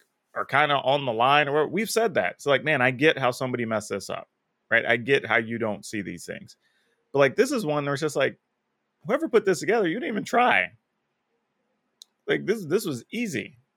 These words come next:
This is another one of those, this isn't even an underhand softball pitch. This was just sitting on the tee and you missed it.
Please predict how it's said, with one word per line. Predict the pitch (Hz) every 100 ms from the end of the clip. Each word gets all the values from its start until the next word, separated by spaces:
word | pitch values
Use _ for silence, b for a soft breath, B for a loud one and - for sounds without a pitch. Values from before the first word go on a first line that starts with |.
| _ _ _ _ _ _ _
This | 160 214
is |
another | 190 175 175
one | 170
of | 160
those, | 160 143 b b b
this | 311 320
isn't | 247
even | 240 220 202
an | 156
underhand | 180 185 170 147
softball | 143 156 - 135 117
pitch. | 113 -
This | 185 247
was | 262 185
just | 175
sitting | 180 170 151
on | 147
the | 113
tee | 101 - 202 120 82 _ _ _ _ _ _ _ _ _ _
and | 135 135
you | 127
missed | 117 104 -
it. | 90